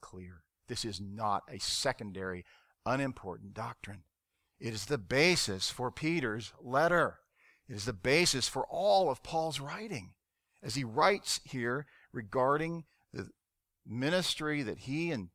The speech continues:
Timothy and Silvanus had to the Thessalonians, he writes in such a way that he says, "I can confirm God's election in your life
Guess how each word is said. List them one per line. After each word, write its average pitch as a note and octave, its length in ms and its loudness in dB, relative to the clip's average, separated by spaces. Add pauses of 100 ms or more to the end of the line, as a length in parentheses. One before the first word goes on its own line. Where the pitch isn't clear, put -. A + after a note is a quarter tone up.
(160)
Timothy D3+ 420 -6
and B2+ 100 -6
Silvanus A#2 580 -4
had C3 300 0
to E3+ 60 -12
the D#3 100 -8
Thessalonians, A#2 760 -6 (280)
he B2+ 160 -8
writes B2+ 500 0
in E3+ 80 -2
such - 300 -4
a C3+ 40 -8
way B2 180 2
that A#2+ 100 -2
he A#2+ 80 -4
says, A2 260 -4
"I D#3 220 6
can F3 240 -2
confirm D#3 720 -4
God's C3 300 2
election B2+ 520 -2
in A2+ 120 -8
your G#2+ 160 -8
life C3 360 -8